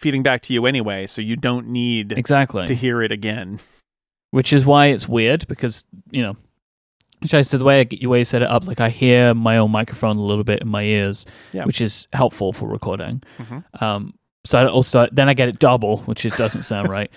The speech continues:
Speaker 1: <laughs>
Speaker 2: Noise cancellation doesn't work. I don't know why it feels strange. So I've got it set to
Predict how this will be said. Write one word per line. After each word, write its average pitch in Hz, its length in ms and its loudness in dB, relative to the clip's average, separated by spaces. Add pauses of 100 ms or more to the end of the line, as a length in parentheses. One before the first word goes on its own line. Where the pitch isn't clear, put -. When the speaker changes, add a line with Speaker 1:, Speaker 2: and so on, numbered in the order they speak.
(120)
Speaker 1:
<laughs> - 160 -20
Speaker 2:
Noise 151 300 6
cancellation 147 1300 4
doesn't 131 420 4
work. 110 400 4
I 117 60 4
don't 123 180 4
know 123 100 6
why 110 220 4
it 90 80 -6
feels 110 220 -2
strange. 107 340 -4
So 135 140 2
I've 120 60 -2
got 170 140 6
it 165 80 0
set - 320 0
to - 140 -2